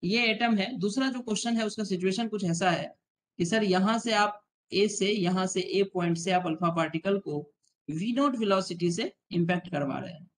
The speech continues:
और आप हमसे ये पूछ रहे हैं कि इसका आर नॉट, ये हमें अभी पता चला कि ये आर नॉट जो है वो मिनि-, अ, closest approach है इसका, ये जो point B है,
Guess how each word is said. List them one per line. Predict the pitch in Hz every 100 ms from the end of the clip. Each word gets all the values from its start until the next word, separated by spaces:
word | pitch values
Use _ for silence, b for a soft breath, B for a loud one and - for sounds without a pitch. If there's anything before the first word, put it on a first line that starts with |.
| _ _ _ _ _ _ _ _ _ _
और | 180
आप | 208 226
हमसे | 220 220
ये | 233 233
पूछ | 262 247 226
रहे | 202
हैं | 160 185 220
कि | 202
इसका | 196 233 214 - - -
आर | 180 196 208
नॉट, | 240 233 - - - - _ _ _ _ _ _ _ _
ये | 160 202
हमें | 208 208
अभी | 208
पता | 208 196 208
चला | 202 220
कि | 240 190 185
ये |
आर | 196 156 175
नॉट | 175 220 196
जो | 185
है | 190 214
वो | 196
मिनि-, | 170 170 175 170
अ, | 170 170 165 147
closest | 165 185 208 202
approach | 180 170 175 175
है |
इसका, | 147 - 214
ये | 135 160
जो | 170
point | 165 165 165
B | 147 208
है, | 185 160